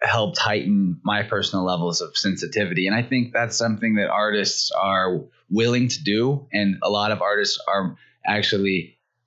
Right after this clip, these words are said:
looking to find how to do that, increase their sensitivity. That's why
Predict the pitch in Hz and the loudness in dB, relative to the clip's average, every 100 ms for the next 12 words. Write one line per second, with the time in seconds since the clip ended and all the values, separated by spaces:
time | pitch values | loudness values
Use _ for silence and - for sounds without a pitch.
0 | 90 110 143 127 95 - 80 95 87 85 | 0 0 2 2 0 -2 -2 -2 0 0
1 | 78 85 80 - 95 76 90 76 71 65 | 0 -2 -4 -4 -2 0 0 0 0 -2
2 | - _ - 101 104 92 - 87 - 85 | -8 _ -4 -2 0 -2 0 -2 0 -2
3 | 90 87 87 80 78 87 - 87 92 90 | -2 -2 -2 -2 0 -2 -2 -2 0 -2